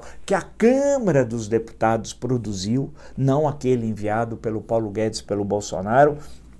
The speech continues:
que era de duzentos reais, a Câmara multiplicou por três, e isso que permitiu uma relativa,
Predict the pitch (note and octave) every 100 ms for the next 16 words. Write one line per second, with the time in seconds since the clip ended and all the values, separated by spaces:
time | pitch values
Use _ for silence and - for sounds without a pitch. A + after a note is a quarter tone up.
0 | - - - - - C3+ A#2+ - - -
1 | B2+ B2+ B2 A#2 A#2 G#2+ B2+ C#3+ B2 G#2+
2 | C3+ B2+ G2+ - B2 A2 A#2 A2+ - A#2+
3 | - C3+ C3 G#2+ C#3 E3 F3+ A#2 B2+ D#3+
4 | G3+ - D3+ D3+ D3 C#3 A2+ G2+ D3+ D#3
5 | - - - - C3+ B2+ A#2 - F#3 F#3
6 | D3 - F3 A3 D#3+ B2 A2+